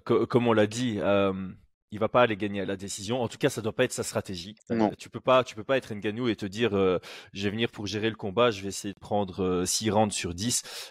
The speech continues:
Speaker 1: Euh, ça, ce serait une erreur. Et, euh, moi aussi, de, de prime abord, quand j'avais eu Mike Tyson, j'ai dit, « Ok, c'est bien pour la name value. »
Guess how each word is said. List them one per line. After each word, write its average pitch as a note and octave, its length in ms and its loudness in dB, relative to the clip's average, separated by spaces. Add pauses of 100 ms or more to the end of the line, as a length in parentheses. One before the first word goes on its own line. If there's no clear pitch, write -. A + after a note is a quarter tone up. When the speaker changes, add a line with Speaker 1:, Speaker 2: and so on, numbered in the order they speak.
Speaker 1:
Euh, F2+ 120 4
ça, - 120 -2
ce G#2+ 140 0
serait G2 180 0
une F#2 120 -4
erreur. G#2+ 320 2 (280)
Et, G#2+ 280 8
euh, F#2 300 6 (280)
moi G#2+ 120 2
aussi, B2 240 -4
de, G#2+ 140 -2
de G2 140 -6
prime B2+ 240 -2
abord, A#2+ 240 6
quand A#2 100 -6
j'avais G2+ 200 2
eu G#2 100 -2
Mike A2+ 240 2
Tyson, G2+ 300 -4
j'ai G2+ 120 -8
dit, « - 20 -2
Ok, A2+ 240 0
c'est - 140 -4
bien B2 160 2
pour - 140 -2
la G2+ 100 8
name G2+ 200 0
value. » G#2 420 4